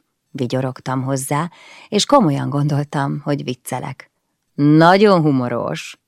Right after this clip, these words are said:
Mikire nem tehetett róla, átragadt a mosolyom. „Minden esetre örülök, hogy jól vagy, és nagyon jól nézel ki.” „Kösz, Miki.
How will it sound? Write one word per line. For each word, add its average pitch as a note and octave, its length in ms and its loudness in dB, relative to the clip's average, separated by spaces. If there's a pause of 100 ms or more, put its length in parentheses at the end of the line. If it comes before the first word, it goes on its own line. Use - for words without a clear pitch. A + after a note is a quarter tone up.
(180)
Mikire F#3+ 720 4
nem G#3+ 300 2
tehetett C#3 460 -4
róla, C#3 400 -4 (140)
átragadt D3 640 0
a C#3+ 60 0
mosolyom. C3+ 680 -6 (760)
„Minden F3+ 320 4
esetre D#3+ 720 2 (180)
örülök, D3 480 2
hogy B2 220 -2
jól A#2+ 240 -4
vagy, A#2 420 -10
és C3 540 -8 (520)
nagyon G3+ 300 2
jól A2+ 200 -6
nézel A2+ 400 -10
ki.” - 240 -16 (400)
„Kösz, - 320 2
Miki. C#3+ 400 -6